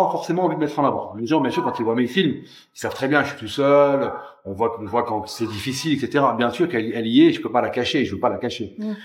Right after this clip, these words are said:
Speaker 1: Mais l'idée, en fait, de ces, euh, de ces documentaires, c'est vraiment de l'exploration.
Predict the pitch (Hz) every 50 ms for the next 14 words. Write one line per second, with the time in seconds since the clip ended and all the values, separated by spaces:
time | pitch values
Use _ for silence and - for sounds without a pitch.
0 | - - - - _ - - 127 156 170 170 - 156 147 151 143 175 190 208 214
1 | 196 147 143 135 - 180 185 - 143 127 147 139 123 - - 135 127 120 117 110
2 | 107 101 98 92 - - - - 127 120 - - 135 139 135 - 151 139 131 127
3 | 131 139 135 143 160 175 185 180 180 - - - - - - - - - - 135
4 | 123 127 123 147 151 160 180 180 135 127 120 127 131 131 - - 151 143 123 127
5 | 123 - - 107 92